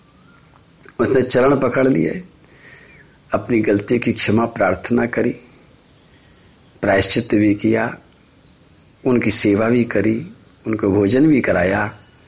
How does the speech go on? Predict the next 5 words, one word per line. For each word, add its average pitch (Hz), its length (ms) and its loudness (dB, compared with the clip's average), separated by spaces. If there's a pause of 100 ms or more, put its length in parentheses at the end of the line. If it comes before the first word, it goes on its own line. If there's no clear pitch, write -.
(280)
उनको 170 280 4
प्रसन्न 175 480 2
भी 156 160 4
किया 127 280 2 (1900)
और 104 220 0